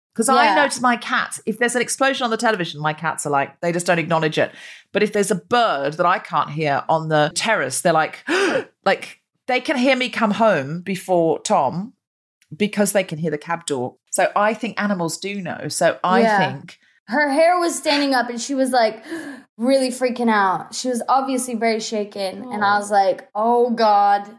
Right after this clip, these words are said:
Speaker 2: I was like, "There's somebody in here. My dog knows. I'm outta here."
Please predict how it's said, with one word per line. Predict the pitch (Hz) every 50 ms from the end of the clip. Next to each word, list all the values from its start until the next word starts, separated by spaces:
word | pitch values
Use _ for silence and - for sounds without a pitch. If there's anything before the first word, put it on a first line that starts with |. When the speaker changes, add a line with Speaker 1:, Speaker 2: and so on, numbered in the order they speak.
| _ _
Speaker 2:
I | - 214
was | 220 220
like, | 220 202 190 196
"There's | - 240 240 233 220 -
somebody | - - 226 220 226 220 214 214 214 202
in | 208 202 214 208
here. | 202 202 202 208 202
My | 196 190 190
dog | 190 214 208 202 196 202 202 202
knows. | 202 196 190 185 185 185 180 - -
I'm | 190 196 170
outta | 165 175 175 170 - 190
here." | 185 165 165 165 175 -